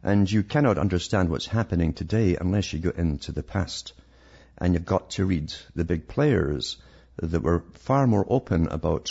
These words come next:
what was coming up that we are now living through, the guys who helped plan it all, like the Lord Bertrand Russell and the Julian Huxley.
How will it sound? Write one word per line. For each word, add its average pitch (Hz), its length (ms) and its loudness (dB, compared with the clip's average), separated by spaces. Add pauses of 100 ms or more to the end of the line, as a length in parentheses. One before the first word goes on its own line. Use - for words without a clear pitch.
what - 140 -2
was 80 100 -4
coming 82 340 0
up 92 220 -2 (460)
that 92 100 0
we 95 80 2
are 90 80 4
now 87 240 4
living 85 400 2
through, 85 340 -2 (100)
the - 60 -8
guys 87 320 0
who 82 80 -2
helped 78 300 -2
plan 101 240 0
it 76 100 -2
all, 101 240 -2 (560)
like - 120 -6
the 85 80 -2
Lord 85 320 2
Bertrand 82 360 0
Russell 82 560 0
and 76 300 -4
the 76 160 -4
Julian 80 420 0
Huxley. 90 560 -4